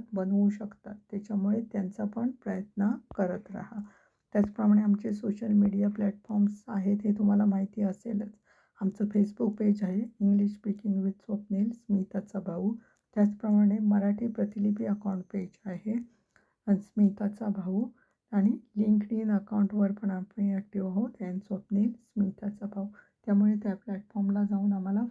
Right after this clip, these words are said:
फॉलो करायला विसरू नका, कारण तिथे बरंचसं तुम्हाला काहीतरी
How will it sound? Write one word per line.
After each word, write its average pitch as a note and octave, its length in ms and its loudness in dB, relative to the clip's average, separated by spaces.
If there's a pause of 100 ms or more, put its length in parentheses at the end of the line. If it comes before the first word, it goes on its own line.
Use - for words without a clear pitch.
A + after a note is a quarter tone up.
फॉलो F#3+ 240 -4
करायला F#3+ 420 -4
विसरू F#3 380 -10
नका, F3+ 240 -10
कारण G3 240 -6
तिथे G#3 280 -4
बरंचसं G#3 600 -2
तुम्हाला G3+ 380 0
काहीतरी G#3 480 -4